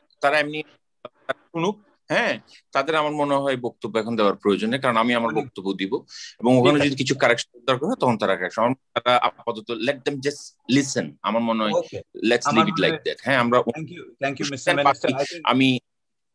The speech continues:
Speaker 2: Uh, this is a good advice, thank you very much, that's a good advice। আহ, আমরা, আমরা এখন আর এইদিকে যাচ্ছি না। আমরা কি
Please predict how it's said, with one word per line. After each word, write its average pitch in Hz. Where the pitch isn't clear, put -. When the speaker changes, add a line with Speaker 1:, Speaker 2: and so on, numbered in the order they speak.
Speaker 2:
Uh, 139
this 175
is 196
a -
good 180
advice, 123
thank 156
you 151
very 151
much, -
that's 143
a 151
good 131
advice। -
আহ, 127
আমরা, 143
আমরা 156
এখন 156
আর 147
এইদিকে 139
যাচ্ছি 131
না। 117
আমরা 147
কি 190